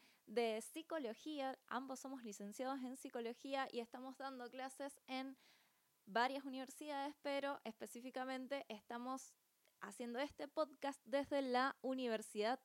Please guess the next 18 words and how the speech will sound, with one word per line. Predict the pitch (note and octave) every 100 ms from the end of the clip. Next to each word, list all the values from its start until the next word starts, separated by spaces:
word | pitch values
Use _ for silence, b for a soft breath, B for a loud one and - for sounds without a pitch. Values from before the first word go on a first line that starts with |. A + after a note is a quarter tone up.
| -
de | A#3 D4
Congreso | D4+ B3+ A3 B3 B3+ - C4+ C4+ B B B
en | D#4 E4+
su | - C4
sede | - C4+ C#4 D4 D4+ - _ _
en | C4 C4+ C#4+ - _
el | A#3 A3
este | C#4+ B3+ - - G#3+ A3+
mendocino, | - G#3 F#3+ F#3 F#3+ - C4+ A3 G#3 A3 B B B -
en | A#3+ B3+
su | B3
sede | A3 A3+ A#3 A#3 A3
de | A3 A3+ A3+
la | - A3+ A3+
colonia | A3 G#3+ G#3 G#3 G#3 G3+
Junín. | G#3+ - F#3+ E3+ C3+ F#3+ _ _ _ _ _ _ _ _ b b b b b b b b b _ _ _ _ _ _
¿Quiénes | - G4+ G#4+
somos? | - G4+ G#4+ A4+ - - -